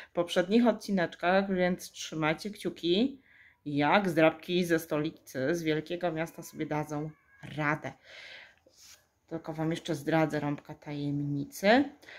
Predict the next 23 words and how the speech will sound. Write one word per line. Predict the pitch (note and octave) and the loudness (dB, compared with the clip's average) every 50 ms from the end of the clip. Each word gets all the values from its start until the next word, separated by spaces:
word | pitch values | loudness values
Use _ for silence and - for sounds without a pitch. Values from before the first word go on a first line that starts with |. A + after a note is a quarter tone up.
| - - _ | -20 -16 _
że | F3 F#3+ B3+ | -2 0 0
kupiłam | C4 - A3 G3+ - E3+ E3+ F#3 F#3+ E3+ | 0 0 -2 -2 0 2 2 2 2 0
łącznie | D3+ C#3+ D3 D3 C#3+ C3+ C3+ - - - A3 C#4 | 0 0 0 0 -2 -2 -4 -8 -8 -6 -2 2
na | E4+ D4 C4 B3+ | 2 4 4 4
dwa | A#3 A#3 A#3+ E4 G4+ - | 2 4 2 2 2 0
odcineczki, | - - _ - - - - - C#4 B3+ G3+ E3 D#3+ - - - F#3 | -6 -18 _ -20 -18 -6 0 2 4 6 6 4 2 0 -6 -8 -4
więc | F3 F#3+ G3 G3+ G3 | -2 0 0 0 -2
kiedyś | - - C#4 C#4 C4 A#3+ A#3+ A#3+ | -4 -4 0 2 2 2 2 0
tam | - - A3+ G#3+ G#3 | -2 -2 0 0 2
jeszcze | G#3 G#3 G3+ G#3 - - F#3+ | 2 0 0 -2 -6 -6 -4
w | F3+ | -2
najbliższym | F3+ F3+ F3 F3+ F#3+ G3 - - - - E3 F3 | -2 -2 -2 -2 -4 -4 -4 -6 -8 -8 -10 -10
czasie | - B3 C#4 - - - D#3+ | -8 -8 -8 -6 -6 -6 -6
będzie | E3 F#3 G3 G3+ G3+ F#3+ | -4 -4 -4 -2 -2 -4
też | G3 B3 B3+ - | -6 -6 -10 -10
odcinek | A3+ A3 - - - - D3+ F3 F3+ A3 C4 - - _ _ - - - _ - - - - - - _ _ _ _ - | -10 -12 -12 -10 -8 -6 -4 -2 -2 -4 -4 -6 -12 _ _ -20 -20 -20 _ -20 -20 -20 -20 -20 -20 _ _ _ _ -16
z | A3 G3 F#3+ F#3+ A3 C4+ F4 A4 C5+ C#5 - _ _ _ _ | -14 -8 0 4 4 6 6 4 2 0 -4 _ _ _ _
drugimi | - C5 C5 C5+ C5+ A#4 G4+ E4 A3 | -2 -2 -2 0 0 2 4 4 4
zdrapkami, | F#3 F3+ F#3 F#3 - - D#3+ D#3+ E3 E3 E3 | 4 4 2 2 0 -6 -4 -4 -4 -4 -6
które | - - - - D#3 D#3+ | -8 -12 -10 -8 -8 -8
kupiłam | - - - - D3 C#3+ C#3+ C#3+ D3 D#3 D#3 - - - - _ _ _ _ _ _ _ _ _ _ _ _ _ _ _ _ | -8 -12 -18 -14 -10 -8 -8 -6 -8 -8 -12 -14 -18 -20 -20 _ _ _ _ _ _ _ _ _ _ _ _ _ _ _ _
w | - | -12
Warszawie. | D3+ D3+ D#3+ E3 - - - D3+ C#3+ - - | -10 -8 -8 -6 -6 -8 -8 -8 -10 -12 -14